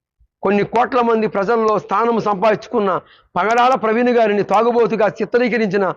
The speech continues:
ఇలాంటి మత ఉన్మాదులకి బుద్ధి చెబుతూ ఈయన కౌంటర్. ప్రైజ్ ది లార్డ్. ఈ సాంగ్స్ వినన్నా బుద్ధి తెచ్చుకోండిరా, ఇంగిత జ్ఞానము తెచ్చుకోండి.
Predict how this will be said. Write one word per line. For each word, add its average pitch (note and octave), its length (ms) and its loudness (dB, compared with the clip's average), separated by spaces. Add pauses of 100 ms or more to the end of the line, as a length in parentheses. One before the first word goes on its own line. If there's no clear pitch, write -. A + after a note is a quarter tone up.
(300)
ఇలాంటి F#3+ 400 0 (320)
మత G3 300 2
ఉన్మాదులకి A3+ 760 2 (560)
బుద్ధి F3+ 280 -2
చెబుతూ G3 640 -2
ఈయన G#3+ 220 2
కౌంటర్. F#3+ 600 -2 (600)
ప్రైజ్ F3+ 220 0
ది G#3+ 60 2
లార్డ్. A3 260 2 (1500)
ఈ F3 220 2 (800)
సాంగ్స్ A#3 440 0
వినన్నా G#3 600 0 (260)
బుద్ధి F#3 240 -2
తెచ్చుకోండిరా, F3 600 0 (680)
ఇంగిత A3+ 300 0
జ్ఞానము G#3 680 -2
తెచ్చుకోండి. C4 500 0